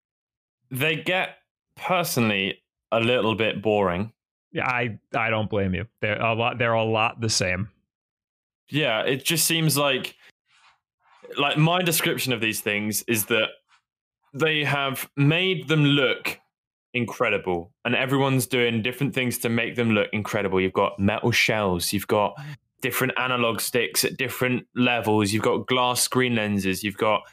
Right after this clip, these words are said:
Speaker 1: rechargeable U S B C wireless charging, all the bells and whistles.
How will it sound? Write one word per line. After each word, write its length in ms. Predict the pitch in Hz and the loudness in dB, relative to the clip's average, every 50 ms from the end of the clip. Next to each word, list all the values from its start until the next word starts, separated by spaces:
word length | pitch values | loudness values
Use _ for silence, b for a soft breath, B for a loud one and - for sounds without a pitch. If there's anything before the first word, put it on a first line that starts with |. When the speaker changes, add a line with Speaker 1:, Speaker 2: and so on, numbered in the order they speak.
| B B _ _ - | B B _ _ -2
Speaker 1:
rechargeable 880 | 127 127 120 - - 147 135 135 131 123 123 - 127 127 127 123 120 120 120 | -2 0 0 0 0 2 2 2 0 -2 -2 0 2 4 4 4 2 2 0
U 220 | 120 131 135 131 | 0 0 0 0
S 100 | 127 - | 0 0
B 140 | - - 127 | 0 0 0
C 580 | 120 - - - 135 131 127 123 123 120 113 107 110 | 2 2 2 2 2 2 2 2 2 0 -2 -2 0
wireless 380 | 127 127 131 131 127 131 - | 2 2 2 2 0 0 -2
charging, 720 | - - 139 135 127 127 123 - 123 123 120 120 120 120 | -2 0 0 2 2 2 0 0 0 0 2 2 2 2
all 140 | 92 135 147 | 4 4 2
the 80 | 165 165 | 2 2
bells 360 | 165 170 165 170 160 151 143 | 0 0 2 2 2 2 2
and 140 | 143 127 131 | 2 2 2
whistles. 600 | 135 123 - - 101 95 95 107 117 - - | 0 0 0 0 2 2 2 2 2 0 -2